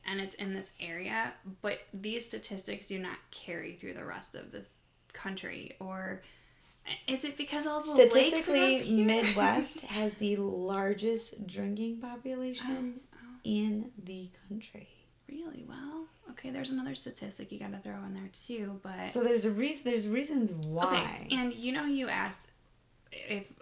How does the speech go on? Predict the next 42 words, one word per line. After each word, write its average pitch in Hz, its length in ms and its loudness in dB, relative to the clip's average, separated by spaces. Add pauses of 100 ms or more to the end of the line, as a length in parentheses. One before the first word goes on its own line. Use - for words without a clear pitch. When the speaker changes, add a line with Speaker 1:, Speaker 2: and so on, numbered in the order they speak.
Speaker 1:
all 190 220 -2
of 196 160 -4
these 185 280 -6
were 185 320 -6
white 170 320 -8 (640)
Caucasian 180 720 -8
males. - 420 -12 (300)
Yes. - 480 -10 (180)
And 180 240 -4
I 185 160 -6
did 190 260 -8
come 208 160 -6
across 202 400 -6
one 196 200 -4
little 190 180 -4
blurb, 185 460 -4 (340)
and 196 100 -10
I 196 40 -8
can't 196 220 -10
remember 196 280 -6
where. 180 320 -8
I 196 60 -4
know 214 80 0
it 220 60 -4
was 202 140 -4
in 202 80 -2
one 196 120 -4
of 202 60 -4
my 202 100 -8
sources, - 460 -12 (280)
so - 220 -10
I 190 100 -8
can 196 160 -8
say 202 160 -10
this. - 240 -12 (220)
<laughs> 285 80 2 (160)
But - 180 2 (1400)
it 247 380 -2
was, 226 560 -2 (420)
um, 202 540 -4 (100)
a 214 60 -4
younger, 214 540 -2